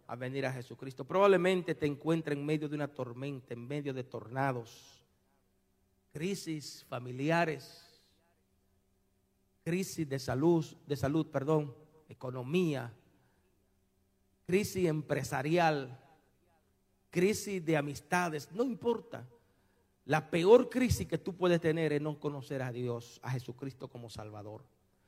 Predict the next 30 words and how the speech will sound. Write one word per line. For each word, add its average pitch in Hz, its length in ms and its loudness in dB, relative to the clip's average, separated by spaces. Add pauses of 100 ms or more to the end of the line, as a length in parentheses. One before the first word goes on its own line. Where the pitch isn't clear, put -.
(220)
Yo 156 160 2
creo 165 440 6
en 156 100 4
esta 160 340 4
hora 175 300 8
que 151 180 6
hoy 175 160 10
es 190 180 4
el 180 240 4
día 139 420 0 (920)
de 139 760 4
tú 214 120 0
venir 185 340 6
a 156 60 6
los 139 120 2
pies 175 280 -4
de 151 80 -4
Jesucristo. 147 840 -2 (1900)
Hoy 185 160 4
es - 160 4
el 165 200 2
día, 160 380 0
Dios 170 240 4
te 160 160 4
habla 147 400 2
para 127 220 -2
que 131 100 -8
venga 123 640 -2 (400)
ante 123 460 -4
Él. 127 180 -4